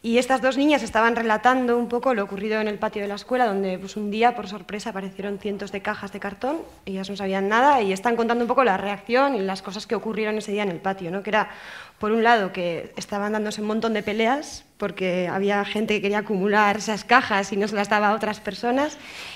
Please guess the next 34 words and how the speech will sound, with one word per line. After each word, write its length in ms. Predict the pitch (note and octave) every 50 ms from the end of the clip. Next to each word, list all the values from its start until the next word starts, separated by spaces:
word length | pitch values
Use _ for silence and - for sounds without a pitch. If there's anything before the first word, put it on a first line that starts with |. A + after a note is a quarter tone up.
| -
y 60 | - A3+
luego 140 | A#3+ B3
también 180 | B3 B3+ C4+ C4+
están 180 | C4 C#4 C4+ C#4
contando 380 | C4+ C#4 B3+ C4+ D4 D#4 D#4+
los 160 | B3 G#3+ -
nuevos 260 | A#3+ C4 C4 A#3+ A#3+ B3+
usos 220 | B3+ - C4+ -
que 100 | - A3+
se 60 | F#3+
estaban 260 | F#3+ - A3+ A3+ A3+
generando 360 | A3 A3+ G#3 G#3 G#3 A3+ C4+ B3+
a 40 |
través 320 | A#3+ F#3+ E3+ F3+ G#3+ G3 F3+
de 60 | G3
esas 240 | F#3+ F#3 E3 - -
cajas, 420 | - F#3 F#3 - - D#3 E3+ -
¿no? 100 | G3+ B3+ - - _ _ _ _ _ _ _ _ _ _ - - - - - - - - - - - - - - -
Esto 300 | A#3 A3+ - - C4+ C4
que, 580 | C4 C4 B3+ B3+ B3+ B3+ B3+ B3+ B3+ A#3+ - -
<clears throat> 280 | - D4 C#4+ A#3+ A#3+ A#3
que 80 | B3 A#3
hemos 160 | A3+ A#3 A3+
visto 260 | C4+ C4+ C4 - C4+
es 200 | A#3+ A3+ A3+ A#3
lo 100 | B3 G#3+ A3+
que 120 | A3 G3+
llamamos 440 | G3+ G3+ G#3 A3 A3+ A#3 A#3 A3+ A#3
en 200 | A3+ A3 A3 A3
el 100 | G#3+ G#3+
Kartoki 440 | - A3+ A3 A3+ - A#3 A3+ C#4 B3+
una 140 | A3+ A3+ G#3+
acción 260 | - - A3 A3 A3+
detonante 560 | G#3 G3 F#3 F3+ F3+ F3 F3+ F3 - D3